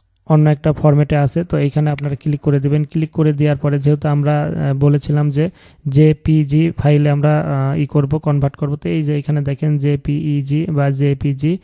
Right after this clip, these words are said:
এই ফরম্যাটটা সিলেক্ট করে দিবেন। আপনারা এখানে সিলেক্ট করে দিয়ে আপনারা এখান থেকে একটা নাম দিয়ে দিলেন ক্যাট।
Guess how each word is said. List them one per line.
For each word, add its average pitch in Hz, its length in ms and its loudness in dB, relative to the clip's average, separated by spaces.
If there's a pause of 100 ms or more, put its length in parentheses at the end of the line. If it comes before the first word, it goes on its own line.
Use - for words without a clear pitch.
(340)
এই 156 120 2
ফরম্যাটটা 147 440 0
সিলেক্ট 143 300 -6
করে 143 180 -2
দিবেন। 143 220 -2
আপনারা 143 280 -4
এখানে 143 240 -2
সিলেক্ট 147 340 -4
করে 147 180 0
দিয়ে 151 160 -2
আপনারা 139 400 -4
এখান 143 200 -2
থেকে 143 180 -4
একটা 139 180 -8
নাম 147 260 -4
দিয়ে 139 140 -4
দিলেন 139 260 -4
ক্যাট। 151 300 -4